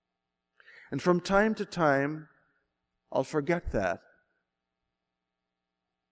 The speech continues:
And I'll slink back into a more sullen state of soul, hating death for what it takes away.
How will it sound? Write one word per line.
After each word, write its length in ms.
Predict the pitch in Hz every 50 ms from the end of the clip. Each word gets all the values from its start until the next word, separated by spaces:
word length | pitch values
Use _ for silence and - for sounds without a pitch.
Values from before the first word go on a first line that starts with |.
| _ _ _ _ _ _ _ _ _ _ _
And 120 | - 143 143
I'll 140 | 151 160 160
slink 560 | - - - - 175 175 - - - - 139
back 360 | 151 165 175 175 170 - -
into 200 | 175 165 151 151
a 80 | 147 143
more 340 | 143 151 160 165 156 151
sullen 540 | 143 - - - 208 208 202 196 180 156 147
state 360 | 139 - - - 156 147 135
of 120 | 139 123 117
soul, 600 | - - - 151 135 127 127 123 127 127 123 120 _ _ _ _ _ _ _ _ _ _ _ _ _ _ _ _
hating 480 | - - 214 196 170 151 131 120 120
death 540 | 110 110 147 143 117 101 - - - - - - _ _ _ _ _ _ _ _ _ _ _ _ _ _ _ _ _ _ _ _ _ _ _ _ _ _ _ _ _ _ _ _ _ _
for 140 | - - 196
what 180 | 156 143 131 117
it 140 | 120 117 -
takes 340 | - - - - - -
away. 460 | - 127 135 143 131 117 101 92 90